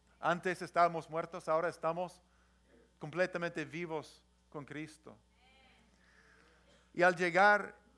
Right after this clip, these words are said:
dice que por la gracia somos salvos por la fe.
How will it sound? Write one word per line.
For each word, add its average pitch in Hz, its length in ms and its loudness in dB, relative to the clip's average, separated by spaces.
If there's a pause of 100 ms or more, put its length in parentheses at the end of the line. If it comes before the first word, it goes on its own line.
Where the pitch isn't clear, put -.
(180)
dice 185 300 -10
que 180 140 -4
por 175 120 -2
la 160 120 2
gracia 185 420 2
somos 160 320 -10
salvos 185 460 2
por 143 120 -12
la 135 120 -6
fe. 190 420 0